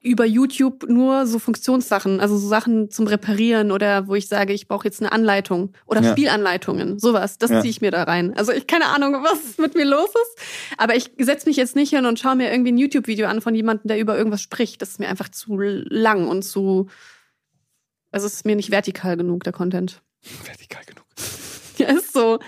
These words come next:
Speaker 2: Ja, versteh ich. Also ich kann's
Speaker 1: Also ich,
Speaker 2: noch
Speaker 1: allein so das Handy, ich muss noch diese Sperre aus-, ausschalten auf meinem
Speaker 2: Das ist
Speaker 1: Handy,
Speaker 2: zu
Speaker 1: dass ich mein Handy drehen kann, um mir dann das Video anzugucken.
Speaker 2: Warum
Speaker 1: Und
Speaker 2: hat
Speaker 1: dann
Speaker 2: man diese Sperre drin?
Speaker 1: Die hab ich immer drin. Ich hasse das, wenn sich irgendwas dreht.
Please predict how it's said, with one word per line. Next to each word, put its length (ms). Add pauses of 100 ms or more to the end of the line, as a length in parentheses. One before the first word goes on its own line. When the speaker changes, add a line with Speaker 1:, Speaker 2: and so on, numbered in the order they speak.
(160)
Speaker 2:
Ja, 140
versteh 360
ich. 220
Also 200
ich 80
kann's 220
Speaker 1:
Also 140
ich, 60
Speaker 2:
noch 100
Speaker 1:
allein 300
so 100
das 200
Handy, 180
ich 140
muss 100
noch 60
diese 180
Sperre 400
aus-, 300 (160)
ausschalten 680 (640)
auf 100
meinem 220
Speaker 2:
Das 80
ist 60
Speaker 1:
Handy, 200
Speaker 2:
zu 60
Speaker 1:
dass 160
ich 60
mein 120
Handy 300
drehen 320
kann, 240 (580)
um 80
mir 80
dann 140
das 160
Video 180
anzugucken. 440
Speaker 2:
Warum 80
Speaker 1:
Und 60
Speaker 2:
hat 60
Speaker 1:
dann 100
Speaker 2:
man 60
diese 220
Sperre 420
drin? 320 (400)
Speaker 1:
Die 60
hab 80
ich 160
immer 200
drin. 140
Ich 160
hasse 260
das, 200
wenn 100
sich 120
irgendwas 340
dreht. 400